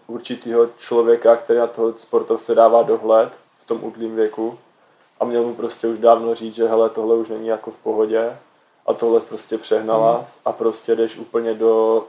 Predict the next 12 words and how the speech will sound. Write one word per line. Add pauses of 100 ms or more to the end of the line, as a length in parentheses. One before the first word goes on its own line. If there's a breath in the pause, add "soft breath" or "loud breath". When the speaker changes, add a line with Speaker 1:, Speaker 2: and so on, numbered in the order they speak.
(100)
Speaker 1:
řídíš
se
prostě
do
totální
propasti,
ze
který
možná
není
cesty
zpět